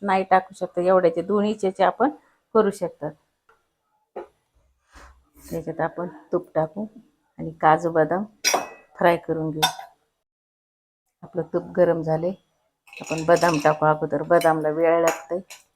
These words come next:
हे आपल्या आवडीनुसार आहे. आपण टाकायचे असले टाकू शकता, नसले टाकायचे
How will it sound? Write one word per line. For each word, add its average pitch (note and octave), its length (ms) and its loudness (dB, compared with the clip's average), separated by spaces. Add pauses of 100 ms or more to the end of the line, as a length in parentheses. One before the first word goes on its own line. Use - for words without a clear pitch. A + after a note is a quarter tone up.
(440)
हे - 280 -4
आपल्या F#3 500 6
आवडीनुसार A3+ 680 6
आहे. D3 120 2
आपण F3+ 280 0 (760)
टाकायचे G3 400 4
असले G3+ 220 0
टाकू G3 320 2
शकता, F#3+ 400 -2 (640)
नसले F#3+ 380 -6
टाकायचे F#3 560 0